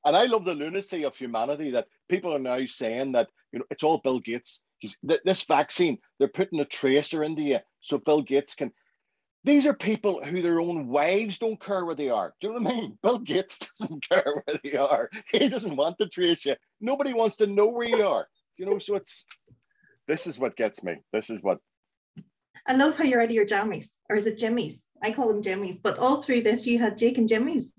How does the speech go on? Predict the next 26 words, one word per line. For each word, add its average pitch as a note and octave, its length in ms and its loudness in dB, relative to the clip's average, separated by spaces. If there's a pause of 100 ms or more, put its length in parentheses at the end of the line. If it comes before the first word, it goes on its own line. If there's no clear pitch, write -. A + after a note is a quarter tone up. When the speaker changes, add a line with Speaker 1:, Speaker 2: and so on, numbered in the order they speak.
(140)
Speaker 2:
on A#3+ 180 0
social. - 460 -6 (500)
Speaker 1:
And - 120 -2
a - 40 -8
couple, A#2 340 4
Speaker 2:
You're G#3 100 4
Speaker 1:
I - 40 2
just F4 120 0
Speaker 2:
so F#4 80 2
Speaker 1:
get, D4+ 100 2
Speaker 2:
again. A3+ 300 0
Speaker 1:
see B3 160 6
the F3 180 8
editing D#3+ 320 4
involved. D3+ 480 2
I've A#2 80 2
done F3+ 140 4
a - 40 0
few G#2+ 260 0
of A#2 40 0
those, B2 400 -2
uh, - 40 -10
uh, G2 680 0
ra-, G#2+ 200 -4 (140)
but, A#2 240 -4
uh, G#2 260 4